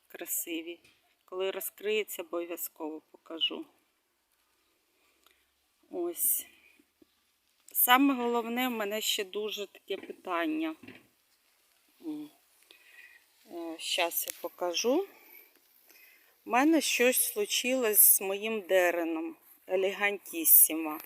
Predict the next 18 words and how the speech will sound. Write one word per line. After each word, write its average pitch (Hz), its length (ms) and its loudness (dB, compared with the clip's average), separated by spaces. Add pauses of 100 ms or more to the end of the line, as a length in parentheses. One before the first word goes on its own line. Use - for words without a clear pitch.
(520)
Буквально, 220 880 2 (100)
е, 175 100 -4
день 208 380 -4
назад 196 560 2 (1400)
я 196 320 2
знімала, 190 920 0 (1700)
ну, 226 300 -4
все - 240 0
було 202 300 -4
добре, 208 600 -2
я 185 80 -2
знімала 175 560 -2
про - 240 -10
кущі. - 840 -2 (1080)
Ось, 175 360 -8 (120)
подивіться, - 580 -6
які - 280 -8
вони. 175 260 -10